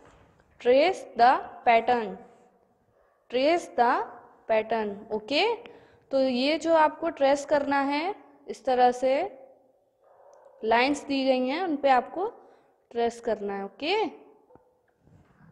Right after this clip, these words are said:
इसी तरह से आपको ट्रेस करना है इन पर। ओके? Next, ये क्या है? Slanting line।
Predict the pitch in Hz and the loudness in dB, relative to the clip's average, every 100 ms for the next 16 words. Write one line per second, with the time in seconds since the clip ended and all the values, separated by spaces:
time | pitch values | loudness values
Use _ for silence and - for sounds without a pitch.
0 | - 226 277 294 294 285 302 294 254 - | -10 -6 -4 0 2 2 2 2 0 -2
1 | 294 339 480 - - _ _ _ 247 254 | 0 0 -2 -8 -20 _ _ _ 2 4
2 | 262 - 262 214 220 208 202 196 202 202 | 4 2 -2 0 -4 -6 -6 -6 -6 -6
3 | - 277 381 403 - - _ _ _ _ | -6 -4 -2 -2 -8 -20 _ _ _ _
4 | _ _ _ _ _ _ _ - 226 262 | _ _ _ _ _ _ _ -6 0 0
5 | 339 - - - - _ 233 240 285 277 | 0 -4 -16 -20 -20 _ -10 -2 2 2
6 | 302 381 494 - - - _ - 240 233 | 4 2 0 -4 -20 -20 _ -4 0 0
7 | 233 254 247 240 226 214 196 190 | 0 -2 0 0 0 -2 -6 -10